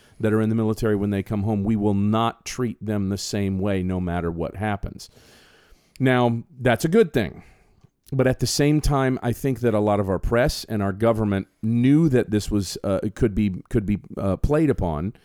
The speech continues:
and could be used. And, uh, the next thing you know, everybody's singing Lee Greenwood, and we're all getting behind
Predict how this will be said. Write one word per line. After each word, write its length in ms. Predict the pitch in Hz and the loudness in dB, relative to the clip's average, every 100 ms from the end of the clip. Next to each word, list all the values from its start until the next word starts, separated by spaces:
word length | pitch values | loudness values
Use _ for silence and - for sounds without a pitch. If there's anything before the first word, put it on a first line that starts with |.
| _ _ - | _ _ -4
and 200 | 104 104 | -4 2
could 240 | 127 110 | 2 2
be 80 | 110 | 2
used. 760 | 104 101 147 160 98 98 - - | 0 -2 0 2 2 0 -4 -8
And, 420 | 110 104 107 101 - - | -4 0 0 -2 -6 -8
uh, 300 | 107 95 92 73 | -2 -2 -2 -2
the 120 | 113 | -2
next 240 | 123 127 | -2 -4
thing 180 | - 123 | -4 -2
you 80 | 113 | 0
know, 220 | 104 101 | 0 0
everybody's 480 | 95 110 113 107 98 | 0 0 2 2 0
singing 380 | - 107 98 95 | -2 -4 -2 0
Lee 100 | 104 | -2
Greenwood, 640 | 92 104 135 117 90 95 - - - | -2 -2 0 0 0 -2 -6 -20 -8
and 160 | 110 110 | 0 2
we're 120 | 107 | 4
all 140 | 104 107 | 4 2
getting 320 | 107 101 95 | 2 0 0
behind 400 | 92 95 90 | -2 -2 -2